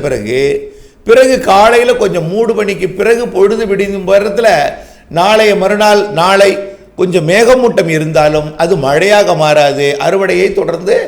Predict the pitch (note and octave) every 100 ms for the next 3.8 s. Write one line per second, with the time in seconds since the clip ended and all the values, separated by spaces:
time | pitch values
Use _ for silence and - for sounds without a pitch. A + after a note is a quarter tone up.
0 | - - - - A3+ G3+ D3 - - -
1 | _ - G#3 A3+ G#3+ F#3+ - C4 A3+ F#3+
2 | G3 F#3+ F#3+ - D#3+ D#3+ C#3+ C3 B2+ C3+
3 | C#3 - - - - B2+ E3+ F#3+